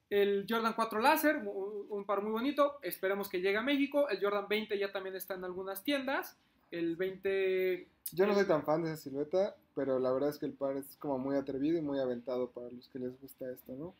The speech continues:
Speaker 1: Eh, bueno, vamos a una última canción y regresamos para despedir el programa.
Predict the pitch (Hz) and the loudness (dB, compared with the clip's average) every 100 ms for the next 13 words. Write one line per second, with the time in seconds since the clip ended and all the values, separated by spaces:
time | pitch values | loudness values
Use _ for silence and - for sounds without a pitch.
0 | _ _ _ _ _ _ - 190 196 202 | _ _ _ _ _ _ -4 0 2 0
1 | - 240 247 240 262 262 247 233 226 262 | 2 2 2 6 6 6 4 4 4 0
2 | 233 233 233 233 240 233 247 320 370 381 | 0 2 0 0 0 0 2 2 2 -2
3 | 226 208 196 214 214 208 185 185 202 233 | -2 0 2 0 0 0 0 2 2 2
4 | 254 294 320 330 | 4 4 6 4